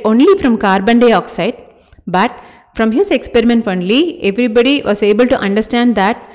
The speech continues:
water is the source of oxygen during photosynthesis. Only because of Van Niel's experiment, we got corrected equation for photosynthesis.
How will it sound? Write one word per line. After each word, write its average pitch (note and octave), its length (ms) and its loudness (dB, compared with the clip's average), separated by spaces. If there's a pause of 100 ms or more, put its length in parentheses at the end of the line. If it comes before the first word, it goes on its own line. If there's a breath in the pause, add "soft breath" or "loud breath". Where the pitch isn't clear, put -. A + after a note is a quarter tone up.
(320 loud breath)
water A3 480 0
is A3+ 140 -8
the G#3+ 120 0
source G#3 380 0
of - 160 -2
oxygen G3 580 0
during G3+ 280 0 (200)
photosynthesis. D#3+ 880 -10 (880 soft breath)
Only C#4 280 4
because B3 480 0
of B3+ 240 0
Van G#3+ 340 0
Niel's A#3 240 0
experiment, G3 680 -4 (280 loud breath)
we G3+ 140 -2
got F#3+ 520 -2
corrected A3+ 560 -2
equation G#3 560 -2
for G#3 220 -2 (260)
photosynthesis. E3 840 -10